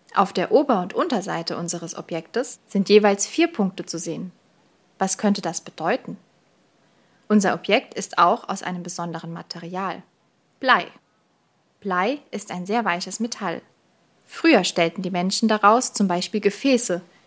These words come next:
wie Trinkbecher oder Ähnliches her. Außerdem ist unser Objekt schon sehr alt. Wie alt, können die Forscher und Forscherinnen heute gar nicht mehr so ganz genau sagen.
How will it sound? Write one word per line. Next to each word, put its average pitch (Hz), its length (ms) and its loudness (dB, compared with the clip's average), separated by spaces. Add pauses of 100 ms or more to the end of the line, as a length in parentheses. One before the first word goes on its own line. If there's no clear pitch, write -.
(140)
wie 240 100 2
Trinkbecher 185 640 0
oder 226 220 2
Ähnliches 185 480 0
her. 170 220 -8 (1040)
Außerdem 208 640 2
ist 220 160 -6
unser 196 260 0
Objekt 190 380 -4
schon 180 200 -4
sehr 214 560 2
alt. 175 360 -4 (840)
Wie 190 160 0
alt, 240 320 0 (240)
können 226 260 4
die 175 80 -2
Forscher 185 420 2
und 170 100 -8
Forscherinnen 214 680 -2
heute 202 240 -2
gar 175 220 0
nicht 185 220 -6
mehr 226 100 0
so 262 220 -8
ganz 302 320 0
genau 185 260 0
sagen. 165 460 -4